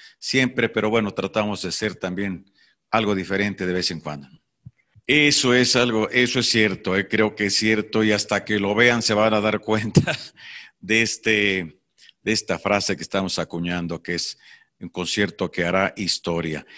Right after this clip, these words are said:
Tienen unas sorpresas muy, muy agradables que creo que van a ser del gusto de nuestro público. Este, y tiene, bueno, es una especie de acústico, un-, una especie de esto que yo no he hecho nunca, puerta cerrada,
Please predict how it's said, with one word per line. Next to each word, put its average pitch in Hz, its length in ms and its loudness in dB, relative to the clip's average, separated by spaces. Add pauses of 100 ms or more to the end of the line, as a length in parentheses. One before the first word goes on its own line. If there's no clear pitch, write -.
(240)
Tienen 104 600 -2
unas 104 180 -4
sorpresas 92 640 -2
muy, 107 480 0
muy 95 320 -2
agradables 87 800 -2
que 87 160 -8
creo 95 200 -4
que 92 100 -4
van 90 140 -2
a 87 60 -6
ser 92 360 -2 (300)
del 78 160 -8
gusto 92 320 -4
de 82 40 -4
nuestro 80 340 -8
público. 82 600 -6 (580)
Este, 131 480 2
y 123 180 -2
tiene, 151 280 2
bueno, 151 320 2
es 156 160 0
una 143 200 0
especie 139 520 0
de 135 100 4
acústico, 131 1000 -2 (380)
un-, 113 260 -4
una 117 200 -2
especie 113 500 0
de 101 600 0
esto 107 220 -4
que 107 120 -2
yo 107 120 2
no 104 200 0
he 104 80 2
hecho 104 260 -2
nunca, 110 520 0
puerta 107 320 -2
cerrada, 110 600 0